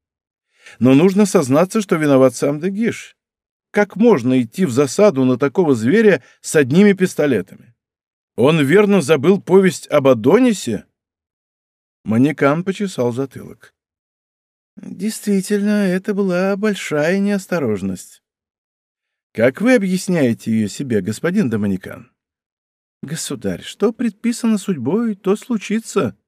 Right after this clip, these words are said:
«О, да вы фаталист?» Манекан заволновался, чувствуя себя очень неловко. «Я сердит на вас, господин Доминикан», сурово начал король.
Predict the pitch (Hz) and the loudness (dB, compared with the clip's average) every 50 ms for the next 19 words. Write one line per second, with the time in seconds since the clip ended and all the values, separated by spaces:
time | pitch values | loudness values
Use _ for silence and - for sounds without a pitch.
0 | _ _ _ _ _ _ _ _ _ _ _ _ - - 85 87 90 98 113 139 | _ _ _ _ _ _ _ _ _ _ _ _ -12 -8 -6 -4 -2 -2 -2 -2
1 | 160 202 220 220 214 202 190 135 95 92 107 113 107 117 139 135 - - 160 131 | -4 -4 -6 -6 -6 -8 -8 -8 -4 -2 -2 0 2 0 0 0 -2 -6 -4 0
2 | - 147 131 120 120 147 220 254 - - - - _ _ _ _ _ _ _ _ | 2 2 4 4 2 2 0 -2 -4 -8 -18 -20 _ _ _ _ _ _ _ _
3 | _ _ _ _ _ _ _ _ _ - 98 117 135 147 156 - - 220 214 202 | _ _ _ _ _ _ _ _ _ -2 0 2 2 2 2 2 2 4 4 4
4 | 156 156 185 175 175 165 160 156 147 143 143 160 202 202 - - 240 208 - - | 4 2 4 4 4 4 4 4 4 6 4 4 4 2 0 -4 -6 -6 -6 -6
5 | 185 190 185 - - 190 196 185 - - 180 165 185 180 - - 160 165 160 - | -6 -6 -6 -6 -6 -4 -4 -4 -4 -6 -4 -2 -2 -4 -4 -6 -8 -8 -8 -8
6 | - 160 156 156 151 151 143 123 107 92 - - _ - - - - _ _ _ | -10 -10 -8 -8 -6 -4 -2 0 -2 -2 -4 -8 _ -16 -16 -16 -18 _ _ _
7 | _ _ _ _ _ _ _ _ _ _ _ _ _ _ _ _ _ _ _ _ | _ _ _ _ _ _ _ _ _ _ _ _ _ _ _ _ _ _ _ _
8 | _ _ _ _ _ _ _ _ _ _ - - 82 110 151 180 180 - 208 214 | _ _ _ _ _ _ _ _ _ _ -14 -8 -2 0 0 0 2 2 2 2
9 | 202 175 165 226 240 190 - 233 240 233 233 226 185 143 113 104 104 131 135 - | 2 2 0 0 0 0 0 0 2 2 2 2 2 2 0 0 0 0 0 0
10 | - 156 170 170 202 214 175 135 123 131 127 127 131 139 151 143 - - 127 101 | -2 -4 -2 0 0 0 0 2 2 2 2 2 2 0 -2 -2 -2 -2 0 0
11 | 92 92 - _ _ _ _ _ _ - - 156 147 143 131 120 123 120 117 107 | -2 -4 -8 _ _ _ _ _ _ -8 -2 0 2 2 4 2 2 0 0 -2
12 | - - 110 107 - 120 107 95 82 80 - | -4 -6 -8 -4 -4 -2 -2 -4 -6 -8 -14